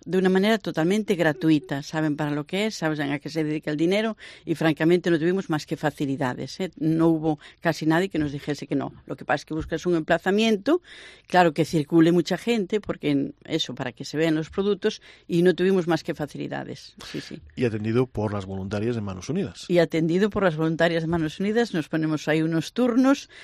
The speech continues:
Speaker 1: y no hay ningún problema, porque si alguna tiene un problema familiar o cualquier cosa, siempre hay una compañera que la supla, e incluso personas que nos ayudan, amigos o familiares que, que intentan echar una mano y también están allí ayudándonos. Sí, sí, sí.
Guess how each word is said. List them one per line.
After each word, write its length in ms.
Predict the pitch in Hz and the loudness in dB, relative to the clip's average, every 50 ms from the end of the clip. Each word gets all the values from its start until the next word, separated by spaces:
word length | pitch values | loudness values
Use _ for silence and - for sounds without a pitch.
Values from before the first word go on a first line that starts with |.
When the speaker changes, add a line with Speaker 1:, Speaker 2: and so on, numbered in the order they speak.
| - - - | -20 -6 -2
Speaker 1:
y 120 | - 175 | 2 6
no 100 | 170 165 | 6 8
hay 80 | 170 170 | 8 8
ningún 260 | 175 170 170 175 156 | 6 4 2 2 2
problema, 320 | 139 165 175 202 226 240 | 2 2 4 4 2 2
porque 240 | 214 208 175 - 165 | 2 0 0 0 0
si 120 | 143 - 151 | 0 0 0
alguna 300 | 156 151 165 160 160 147 | 0 2 2 0 0 0
tiene 200 | - 160 160 165 | 0 0 0 0
un 300 | 165 160 160 160 156 - | 0 -2 -2 -2 -4 -2
problema 380 | - 165 165 160 156 156 151 | -2 4 4 6 6 6 4
familiar 420 | - - 156 151 151 151 175 180 175 | 2 4 4 6 6 6 6 4 4
o 60 | 151 | 4
cualquier 340 | - 165 147 - 165 151 - | 2 0 2 2 0 2 2
cosa, 320 | 185 190 180 - 185 - | 2 2 2 0 -2 -4
siempre 340 | - - 170 160 143 - 151 | 0 2 2 2 2 2 2
hay 40 | 151 | 2
una 120 | 139 127 | 0 2
compañera 460 | - 156 139 135 143 156 151 143 143 | 0 0 2 4 4 4 4 2 2
que 100 | - 151 | 0 -2
la 80 | 135 143 | -2 0
supla, 380 | - - 226 220 247 247 233 - - - - - _ | -2 -2 -2 0 0 0 0 -2 -8 -20 -20 -10 _
e 140 | - 190 185 | 4 6 6
incluso 440 | 185 170 - - 247 247 - 277 247 | 6 6 4 0 0 0 0 0 0
personas 440 | 262 214 - - 220 240 277 - | 0 0 0 0 0 0 0 0
que 100 | - - | 0 0
nos 220 | 175 160 147 - 156 | 2 2 2 0 -2
ayudan, 480 | 143 160 220 226 180 147 135 143 - - _ _ _ _ - | 0 0 0 0 0 0 -2 -4 -6 -10 _ _ _ _ -6
amigos 520 | 131 143 160 185 214 208 185 175 - - | -2 0 2 2 2 0 0 -2 -2 -4
o 80 | 160 - | -4 -2
familiares 640 | - 151 156 156 156 165 170 180 190 202 214 - | 0 0 0 2 4 4 4 4 4 2 -2 -2
que, 320 | - - 175 160 156 160 - - - - - - _ - | -2 0 2 2 2 0 -4 -8 -16 -20 -20 -20 _ -8
que 140 | - 143 135 143 143 - | -6 -6 -6 -6 -10 -6
intentan 480 | - - 170 160 143 165 165 151 165 160 | 0 2 2 4 4 2 0 2 2 0
echar 240 | 170 156 - 180 180 | 0 2 2 2 2
una 100 | 175 185 | 2 2
mano 200 | 202 240 269 277 | 2 2 2 2
y 40 | - | 2
también 280 | 185 156 151 151 143 | 2 2 2 4 4
están 260 | 143 - - 156 139 139 | 2 2 2 0 0 0
allí 200 | 143 139 147 143 | -2 0 -2 -2
ayudándonos. 580 | 135 139 143 135 131 135 139 143 147 - 143 | -2 -2 -2 -4 -4 -4 -6 -8 -10 -10 -10
Sí, 120 | - 165 151 | -8 -8 -8
sí, 180 | - - 143 | -8 -8 -12
sí. 200 | - - 160 156 | -12 -14 -16 -18